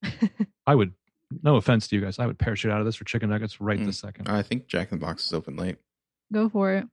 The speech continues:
Speaker 2: Fuck yeah. I'll, I'll see you guys. Pick up. I'll pick up <laughs> wherever you are then.
Speaker 3: Let's talk about
Speaker 2: <laughs>
Speaker 3: the FaceTime call, 'cause that's my number two kinda key moment. Um, Lara being kinda mean to her sister Margot <laughs> on the FaceTime call.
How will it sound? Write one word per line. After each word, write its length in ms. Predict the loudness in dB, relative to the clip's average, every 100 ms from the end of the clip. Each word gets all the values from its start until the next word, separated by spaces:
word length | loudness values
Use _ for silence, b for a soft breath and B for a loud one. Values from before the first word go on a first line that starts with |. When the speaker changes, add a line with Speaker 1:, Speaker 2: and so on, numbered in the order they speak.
| _
Speaker 2:
Fuck 240 | -14 -14 -16
yeah. 180 | -16 -18 -18
I'll, 80 | -18 _
I'll 100 | -16
see 220 | -14 -16
you 80 | -18
guys. 400 | -20 -20 -20 -20 _ _ _ _ -14
Pick 160 | -10
up. 100 | -4 -2
I'll 100 | 2
pick 220 | 4 4
up 220 | 0 -4 -20
<laughs> 120 | _
wherever 260 | 2 4 4
you 180 | 2 2
are 140 | -2
then. 160 | -4 2
Speaker 3:
Let's 200 | 2 4
talk 120 | 6
about 220 | 8 8
Speaker 2:
<laughs> 0 |
Speaker 3:
the 80 | 6
FaceTime 500 | 4 2 2 0 0
call, 240 | 0 0
'cause 140 | 0 0
that's 220 | 0 2
my 80 | -2
number 260 | 0 -2
two 460 | -4 -2 -2 -2 -6 -8
kinda 200 | -4 -4
key 200 | -4 -2
moment. 440 | 0 0 -2 -4 -4
Um, 400 | -4 -2 -4 -8 _ _ _ _ _
Lara 360 | 4 8 8 6
being 360 | 4 4 4 0
kinda 360 | 0 2 2
mean 460 | 4 4 4 4 0 _
to 80 | 2 4
her 80 | 4
sister 320 | 4 4 6
Margot 400 | 6 6 4 0 -2
<laughs> 100 | -4
on 60 |
the 60 | -2
FaceTime 580 | 2 2 2 0 0 0
call. 360 | -2 -2 -6